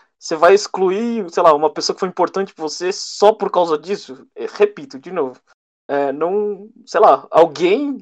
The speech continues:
uma pessoa, é, é cinza, velho, não é preto no branco, velho.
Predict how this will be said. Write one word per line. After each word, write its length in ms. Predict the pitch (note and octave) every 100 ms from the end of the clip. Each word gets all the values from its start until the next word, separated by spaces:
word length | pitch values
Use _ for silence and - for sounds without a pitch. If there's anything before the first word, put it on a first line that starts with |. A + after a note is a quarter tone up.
| G#3
uma 200 | E3+ A3
pessoa, 720 | G#3+ - - F#3+ A#3 C#3+ B2+
é, 280 | - C3+ -
é 40 | -
cinza, 400 | - B3+ C#4 C#3+
velho, 200 | A#2+ A#2
não 80 |
é 40 | C3+
preto 300 | - G#3 E3
no 120 | D3+
branco, 340 | C3+ C3 -
velho. 120 | A#3+